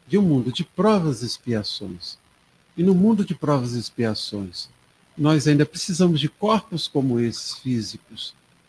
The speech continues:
eu vou entender que onde não haja corpos como este, eu tenho espíritos em condições mais espiritualizadas. Porque os nossos aparelhos,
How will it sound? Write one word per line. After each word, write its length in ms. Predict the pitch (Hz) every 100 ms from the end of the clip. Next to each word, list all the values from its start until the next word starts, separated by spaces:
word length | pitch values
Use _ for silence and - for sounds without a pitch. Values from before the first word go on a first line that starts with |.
| _ _ _ _ _
eu 140 | - 208
vou 180 | 135 123
entender 580 | 113 156 180 123 120 123 _ _ _ _ _ _
que 120 | -
onde 240 | 156 143
não 200 | 170 196
haja 300 | 156 135 127
corpos 460 | 131 - 110 - -
como 320 | - 127 156
este, 500 | 127 156 139 - - _ _ _ _ _
eu 140 | - 175
tenho 360 | - 123 120
espíritos 640 | 156 - - 143 156 - -
em 60 |
condições 760 | 180 170 165 - 160 175 180 -
mais 580 | - 160 180 202 202 - - _
espiritualizadas. 1400 | 196 214 220 - - 165 160 147 131 104 107 98 - - - _ _ _ _ _ _ _ _ _ _
Porque 520 | 156 156 - 147 123 -
os 200 | 123 -
nossos 440 | 127 120 - 120
aparelhos, 960 | 180 - 160 139 208 196 117 - -